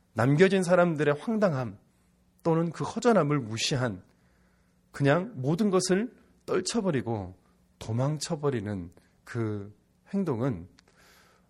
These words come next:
어, 반드시 좀 고쳐져야 할 행동이 아닐까 생각해 봅니다.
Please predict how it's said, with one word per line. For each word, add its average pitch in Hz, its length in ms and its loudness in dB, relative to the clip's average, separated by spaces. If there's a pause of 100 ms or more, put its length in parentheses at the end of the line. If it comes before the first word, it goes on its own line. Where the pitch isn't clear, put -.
(140)
어, - 240 -20 (1200)
반드시 117 720 -2 (420)
좀 95 160 -8
고쳐져야 143 680 0
할 123 160 0
행동이 139 420 0
아닐까 85 560 -6
생각해 113 580 -8 (180)
봅니다. 87 460 -12